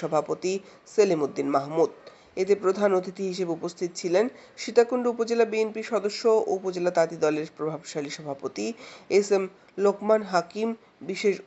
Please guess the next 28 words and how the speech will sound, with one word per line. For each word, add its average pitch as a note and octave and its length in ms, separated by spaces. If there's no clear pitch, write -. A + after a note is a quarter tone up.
অতিথি F#3 360
হিসেবে F3 300
উপস্থিত F3 320
ছিলেন E3 260
উত্তর A3+ 280
জেলা D3+ 280
স্বেচ্ছাসেবক D#3+ 600
দলের C#3 220
যুগ্ম G3 220
আহ্বায়ক D#3+ 420
সুলাইমান F3+ 520
রাজ। C#3 240
আরও F3+ 200
উপস্থিত F3+ 340
ছিলেন F#3 240
উত্তর - 280
জেলা F#3+ 240
যুব F3 120
দলের E3 220
সাবেক D#3 260
যুগ্ম D#3 200
সম্পাদক C#3 440
মঞ্জুরুল E3 560
ইসলাম, C#3+ 300
সলিমপুর B3 460
স্বেচ্ছাসেবক B3 640
দলের A#3 260
শাহসুল G3 380